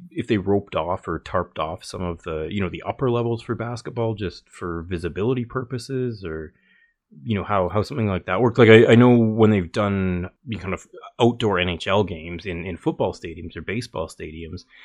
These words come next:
the sight lines from some of these, uh, seats are, are actually quite terrible, just because the, the hockey arena is, is so far in the middle of the field, and there's, you know, quite a long walk to get to the dressing rooms,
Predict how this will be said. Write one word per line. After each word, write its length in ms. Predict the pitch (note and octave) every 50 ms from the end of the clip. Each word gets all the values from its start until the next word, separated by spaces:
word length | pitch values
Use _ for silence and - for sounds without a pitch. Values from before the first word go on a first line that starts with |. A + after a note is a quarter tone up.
| - - - - _
the 400 | - E3 F3+ - C#3 A2+ C3+ B2+
sight 500 | A#2 - - - - - F2 G#2+ E3 -
lines 380 | - B2+ G#2 G2+ F#2+ F#2 F2+ -
from 160 | - G#2 F2+
some 280 | - - - - F#2 G#2
of 80 | G#2+
these, 480 | F#2+ F2+ E2 E2 E2+ E2+ E2+ - - - -
uh, 240 | A#2 G#2 F#2+ E2 D#2+
seats 420 | - - - A2+ B2 B2+ - -
are, 240 | - E2 D#2+ D2 -
are 140 | F#2+ F2 F2+
actually 380 | G#2 - - - F2+ E2 - _ _ _
quite 500 | - - - - G#2+ G2+ A#2 A#2 - _
terrible, 460 | - - - F2+ F#2 A2+ A2 F2 E2 E2+
just 220 | F2 F2 - -
because 320 | A#2 G#2 - A2+ G2 F2
the, 300 | F#2 F#2+ F2+ E2+ D#2+ D#2 - _ _ _ - - _ _ _
the 80 | - F2+
hockey 460 | - - G2 A2 A2+ - - A#2 F#2+
arena 520 | F2+ E2+ E2+ F#2+ F#2+ G2+ G2 F#2+ F#2 F2 -
is, 400 | - F#2 E2+ D#2+ D#2 D2+ - -
is 220 | - F#2+ E2+ - -
so 260 | - - A2 F#2+ G2+
far 240 | - - F#2 F#2 F2+
in 80 | F2
the 60 | F2
middle 240 | F2 F2+ F2+ F2 F2+
of 80 | F2 D#2
the 60 | D2+
field, 460 | - - A#2 A2 G#2+ G#2 G2+ G2+ F#2
and 160 | F2 D#2 D#2+
there's, 320 | D#2+ D#2+ D#2 D#2 D#2+ - - -
you 100 | B2+ G#2+
know, 80 | A2+
quite 180 | - - A2+ G2
a 40 | F2+
long 240 | E2+ F2 F2+ F2
walk 240 | E2 E2 E2+ F2 -
to 80 | - -
get 100 | F2 -
to 60 | -
the 60 | - E2
dressing 400 | - A#2+ A2+ A2 - - A#2 G#2
rooms, 420 | G2+ G2 G2+ G2+ G2+ G2 G#2 -